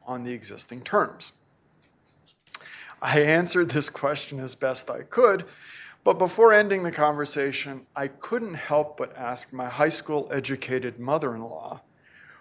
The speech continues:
what had compelled me, her to call me with what was, after all, a fairly sophisticated question about <laughs> international finance. She responded that the decision about whether to go forward with the hippic initiative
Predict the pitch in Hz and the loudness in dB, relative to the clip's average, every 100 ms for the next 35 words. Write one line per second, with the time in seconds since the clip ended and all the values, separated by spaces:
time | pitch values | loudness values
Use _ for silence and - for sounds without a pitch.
0 | _ _ - 190 220 208 208 - 196 147 | _ _ 2 4 4 2 -4 -8 -10 -10
1 | - 175 185 156 131 120 - - - 135 | -2 2 2 -2 -10 -12 -14 -16 -4 -4
2 | 123 120 _ _ _ _ _ - 170 - | -4 -10 _ _ _ _ _ -6 -6 -8
3 | - 180 208 202 131 123 139 143 - 196 | -2 2 2 0 -6 -6 -6 -6 -4 -4
4 | - - _ 180 180 208 220 - 190 247 | -4 -12 _ -2 4 6 4 2 0 2
5 | 185 131 - 156 165 208 208 - 170 151 | 2 0 -4 0 2 0 -2 -6 -6 -8
6 | 139 175 170 127 135 131 - 110 - 143 | -6 -8 -8 -8 -8 -10 -10 -10 -10 -12
7 | 151 131 131 143 139 107 123 127 - 131 | -6 -4 -6 -8 -10 -6 -8 -8 -8 -10
8 | 127 - 180 180 - - - - _ - | -10 -8 -8 -8 -14 -18 -16 -16 _ -20
9 | - - - - - - - - - - | -20 -20 -20 -20 -20 -20 -20 -20 -12 -4
10 | 214 214 - 233 277 311 269 214 - 165 | 0 0 2 2 2 0 -2 -4 -4 -4
11 | 160 - - 247 233 208 170 139 123 147 | -2 -2 -2 -4 -6 -6 0 0 2 0
12 | 226 247 214 170 170 165 - 165 165 151 | 2 0 -4 -2 0 0 -4 -4 -4 -4
13 | 143 147 139 123 208 208 - 131 120 113 | -10 -10 -10 -4 -4 -4 -10 -12 -10 -12
14 | - - 117 | -14 -12 -12